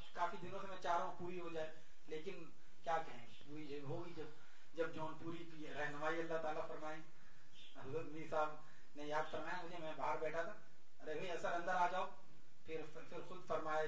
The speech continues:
شعر، "اے شاہین اقبال اثر جون پوری۔" یہ مصرع پڑھا پورا میر صاحب۔ وہ میرا شعر ہے کہ اگر چاہتے ہو خدا کی حضوری، اگر چاہتے ہو خدا کی حضوری، گناہوں،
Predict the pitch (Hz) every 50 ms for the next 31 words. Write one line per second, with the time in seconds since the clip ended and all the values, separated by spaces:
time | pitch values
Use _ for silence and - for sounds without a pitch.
0 | 147 147 - 151 143 147 151 - - - - - - - 151 160 147 - 170 151
1 | 147 156 175 170 165 156 - - 160 170 170 160 156 - 175 165 160 147 156 156
2 | 151 151 147 151 156 160 156 156 - - - - - - 139 147 147 139 139 170
3 | 175 165 165 156 151 143 143 143 139 143 139 139 139 135 127 123 127 117 117 -
4 | - - - - - - - - - - 131 135 139 143 143 143 139 - - 151
5 | 165 165 123 - - - - - - - - - - 160 156 147 135 127 - -
6 | - - - - - - - - - - - - - - - - - - - -
7 | - - - 143 156 185 208 - - - - 185 180 180 - - - - 214 208
8 | 196 208 214 - - 170 165 - 185 190 190 - - 208 185 165 156 147 151 165
9 | 175 180 180 196 196 - - - - - - - - - 147 156 190 220 233 226
10 | - - - 180 180 185 - - - - 208 208 214 202 190 208 202 196 - 175
11 | 170 160 - 190 190 196 196 202 208 185 165 165 147 147 151 170 170 175 196 247
12 | 254 247 - - - - - - - - - - 160 170 180 - 202 196 196 220
13 | 233 233 - -